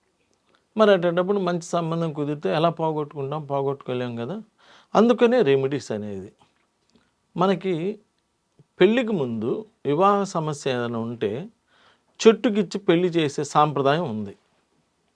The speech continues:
అరటి చెట్టుకిచ్చి పెళ్లి చేసి అది కొట్టేసి తర్వాత మళ్ళీ మ్యారేజ్ చేస్తారు. అలాంటి సాంప్రదాయం ఇప్పుడు కాదు, ఎప్పటి నుంచో ఉంది.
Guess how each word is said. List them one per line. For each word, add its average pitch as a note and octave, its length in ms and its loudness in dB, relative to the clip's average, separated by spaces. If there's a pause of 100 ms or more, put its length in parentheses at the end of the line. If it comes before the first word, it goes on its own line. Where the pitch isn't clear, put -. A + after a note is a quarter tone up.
(280)
అరటి D3+ 220 0
చెట్టుకిచ్చి C#3+ 680 -2
పెళ్లి C#3+ 280 0
చేసి C3+ 340 -2
అది D#3 120 -2
కొట్టేసి B2+ 640 -2 (440)
తర్వాత G3+ 200 8
మళ్ళీ D#3 340 2
మ్యారేజ్ A#2+ 480 -4
చేస్తారు. D#2+ 460 -14 (920)
అలాంటి F#3+ 260 2
సాంప్రదాయం F#3+ 640 0
ఇప్పుడు G3+ 340 -2
కాదు, D3+ 240 0
ఎప్పటి E3+ 260 -4
నుంచో F3 320 -2
ఉంది. A2 280 -10